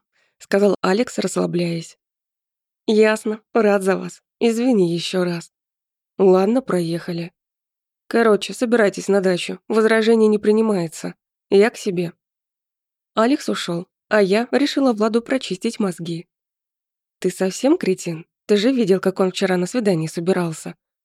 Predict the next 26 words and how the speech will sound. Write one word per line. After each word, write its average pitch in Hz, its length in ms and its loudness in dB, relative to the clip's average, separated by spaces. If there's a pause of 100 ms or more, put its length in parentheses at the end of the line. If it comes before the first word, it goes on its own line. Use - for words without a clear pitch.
(320)
Зачем 220 320 2
фигню 233 320 4
всякую 185 340 -2
говоришь?» 185 560 -2 (1040)
«Блин, 175 480 4
Ника, 175 300 -2
я 175 180 -2
серьёзно 202 520 0
не 202 140 0
подумал. 165 580 -4 (140)
Вылетело. 208 720 -4 (480)
Как 180 240 0
думаешь, 165 420 0 (100)
он 185 140 0
сильно 185 360 0
обиделся?» 170 640 -4 (1080)
«Не 202 240 6
знаю. 208 420 0 (120)
Сейчас 226 480 0
иди 185 160 4
к - 60 -2
нему 202 200 4
и 220 40 0
поговори 208 460 0
с - 120 -10
ним. 160 200 -8